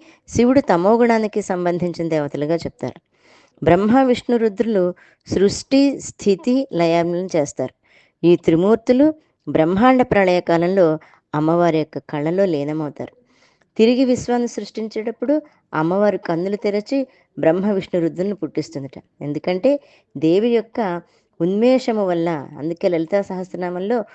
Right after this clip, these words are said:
ఉన్మేష నిమిషోత్పన్న విపన్న భువనావళి అనేటువంటి శ్లోకానికి కూడా అర్థం ఈ విధంగానే చెప్పబడుతుంది.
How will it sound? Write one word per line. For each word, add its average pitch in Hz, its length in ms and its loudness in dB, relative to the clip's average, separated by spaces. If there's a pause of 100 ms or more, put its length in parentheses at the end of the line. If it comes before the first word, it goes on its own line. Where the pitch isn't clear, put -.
(280)
ఉన్మేష 196 420 -2
నిమిషోత్పన్న 190 800 -4
విపన్న 185 400 -6
భువనావళి 180 720 -4
అనేటువంటి 170 460 -6
శ్లోకానికి 156 560 -4
కూడా 151 180 -6
అర్థం 170 320 -8 (180)
ఈ 156 60 -4
విధంగానే 151 480 -8
చెప్పబడుతుంది. 139 680 -8